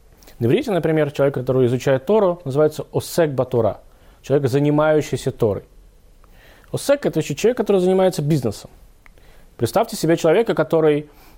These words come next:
э, у которого есть хороший бизнес, процветающий, и он рассуждает так: «Я молодец, у меня есть хорошее дело, очень процветает на самом деле. Я буду рад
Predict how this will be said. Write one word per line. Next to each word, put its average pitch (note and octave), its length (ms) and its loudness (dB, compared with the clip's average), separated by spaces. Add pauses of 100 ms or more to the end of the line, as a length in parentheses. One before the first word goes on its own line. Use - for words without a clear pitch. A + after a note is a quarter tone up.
э, A2+ 400 4
у A2 80 0
которого C#3+ 240 0
есть C#3+ 100 0
хороший D3+ 300 -2
бизнес, A#2 300 -2
процветающий, A#2 680 -2
и - 60 -8
он F#3+ 180 2
рассуждает D#3 540 0
так: - 280 -4 (160)
«Я B2+ 340 0
молодец, B2 600 -2 (440)
у A#2+ 60 -4
меня D#3 200 2
есть D#3 120 0
хорошее C3 400 -2
дело, A2 220 2
очень D3+ 280 -4
процветает A2+ 560 -8
на C#3 60 -8
самом D3+ 240 -8
деле. E3 220 -8 (500)
Я C#3+ 240 2
буду E3+ 260 2
рад G#3+ 380 0